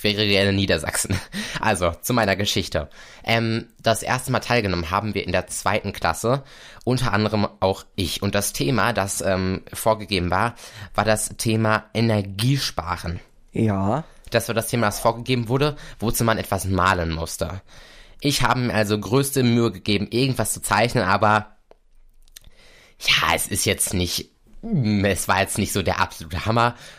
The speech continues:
Speaker 1: Und meine Lehrerin meinte auch schon so, okay, ja, das, sollen wir das überhaupt einreichen? Mal eher nicht. Am Ende stellte sich auf jeden Fall heraus,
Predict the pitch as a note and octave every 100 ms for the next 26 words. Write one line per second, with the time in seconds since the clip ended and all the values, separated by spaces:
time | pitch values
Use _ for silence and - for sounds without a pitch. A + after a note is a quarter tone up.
0 | - G#2 G#2 - A2 G2 F#2 F#2+ F#2+ F#2
1 | F#2 F2+ F#2 - F#2+ F2+ F2+ - - -
2 | - _ - F2+ A2+ G#2+ G2+ - F2 E2+
3 | F#2 F2 F2+ E2+ - - E2 G2+ G2 F#2+
4 | G#2 F2+ G2 F#2+ F2 E2 D#2+ - F2 E2
5 | - _ _ - F#2+ - F2 F2 E2+ -
6 | - G#2 _ - - - - - - -
7 | - - - - - - - G#2+ - C#3+
8 | A#2+ - F#2 F#2 E2+ E2+ E2+ F2 E2+ F2
9 | D#2+ E2 A#2 -